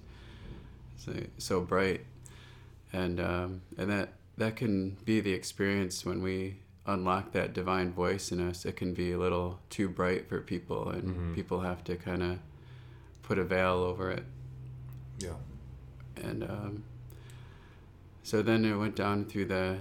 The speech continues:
Speaker 1: the gateway and the, the Florida Keys and went into the, all the Key Islands there and the Key West. And, uh, yeah, just a lot of synchronicities happened, and,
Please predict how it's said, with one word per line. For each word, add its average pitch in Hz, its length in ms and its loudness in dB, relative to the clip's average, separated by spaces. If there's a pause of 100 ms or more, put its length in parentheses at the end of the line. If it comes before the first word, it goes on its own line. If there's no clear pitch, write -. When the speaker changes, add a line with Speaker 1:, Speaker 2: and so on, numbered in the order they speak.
Speaker 1:
the 95 100 0
gateway 101 640 2
and 98 160 0
the, 98 120 -2 (160)
the 98 100 -4
Florida 95 420 2
Keys 95 640 -2
and 90 320 0 (1120)
went 98 160 0
into 95 200 0
the, 95 360 0 (440)
all 104 160 0
the 101 100 0
Key 101 280 0
Islands 98 680 0
there 95 400 0
and 92 300 -2 (500)
the 101 60 -2
Key 98 260 2
West. 95 680 0 (840)
And, 92 240 2
uh, 92 360 0 (440)
yeah, 98 220 4
just 101 220 0
a 98 40 2
lot 104 200 6
of 104 60 2
synchronicities 95 880 0
happened, 92 720 0
and, 87 300 -2